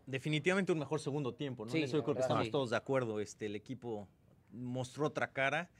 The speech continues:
Speaker 1: y, este, y como decíamos, esos, esos momentos de presionar al rival te generan oportunidades y, y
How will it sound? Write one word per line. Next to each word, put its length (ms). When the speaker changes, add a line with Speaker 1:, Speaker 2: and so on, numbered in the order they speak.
Speaker 1:
y, 260
este, 500
y 160
como 240
decíamos, 480
esos, 300
esos 220
momentos 440
de 120
presionar 520
al 140
rival 400
te 120
generan 440
oportunidades 880
y, 180
y 280